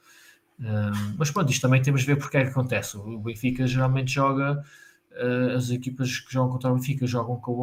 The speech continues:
onze atrás da linha da bola, tu consegues entrar mais vezes, mas também não tens tantas oportunidades.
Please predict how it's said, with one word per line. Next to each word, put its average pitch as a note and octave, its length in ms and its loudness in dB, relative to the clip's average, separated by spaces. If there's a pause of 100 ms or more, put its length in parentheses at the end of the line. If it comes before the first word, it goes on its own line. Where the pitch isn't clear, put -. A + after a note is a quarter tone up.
onze B2 140 -4
atrás A#2+ 260 0
da B2 80 0
linha B2+ 200 0
da C3+ 80 0
bola, D#3 300 -2
tu - 140 -14
consegues B2 400 -2
entrar B2+ 320 0
mais C3 180 2
vezes, C#3+ 260 -2
mas D3+ 160 -6
também A2+ 200 -10
não A2+ 120 -10
tens A#2+ 320 -6
tantas A2 320 -14
oportunidades. C3+ 720 -6